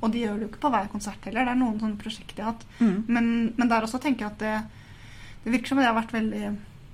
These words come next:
Speaker 1: ja, scenebevisstgjørende for hele gruppa, så
Speaker 2: Ja,
Speaker 1: de
Speaker 2: det
Speaker 1: ikke
Speaker 2: tror
Speaker 1: gjør
Speaker 2: jeg.
Speaker 1: det på hver, hver
Speaker 2: Mm-hmm.
Speaker 1: konsert.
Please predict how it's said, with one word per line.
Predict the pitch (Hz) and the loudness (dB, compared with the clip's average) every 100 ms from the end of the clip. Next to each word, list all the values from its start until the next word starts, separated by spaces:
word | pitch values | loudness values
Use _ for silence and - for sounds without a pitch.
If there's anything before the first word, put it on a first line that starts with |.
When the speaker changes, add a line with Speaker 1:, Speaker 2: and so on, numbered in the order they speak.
| - - - - - | -18 -20 -18 -16 -2
Speaker 1:
ja, | 202 - | -2 -2
scenebevisstgjørende | - 233 226 226 226 226 - 226 208 214 214 | 0 2 4 4 2 -2 -2 -2 0 -2 -4
for | 220 220 | -6 -4
hele | 214 220 214 | -2 -2 0
gruppa, | 220 220 - 262 339 | 0 -2 -2 0 4
så | |
Speaker 2:
Ja, | 185 180 | 6 6
Speaker 1:
de | |
Speaker 2:
det | 240 | 6
Speaker 1:
ikke | 247 | 4
Speaker 2:
tror | |
Speaker 1:
gjør | 208 | 4
Speaker 2:
jeg. | 254 | 4
Speaker 1:
det | |
på | 233 | 2
hver, | 214 208 208 208 | 0 0 -2 0
hver | 254 240 | 4 4
Speaker 2:
Mm-hmm. | 214 | 4
Speaker 1:
konsert. | 220 254 | -4 -6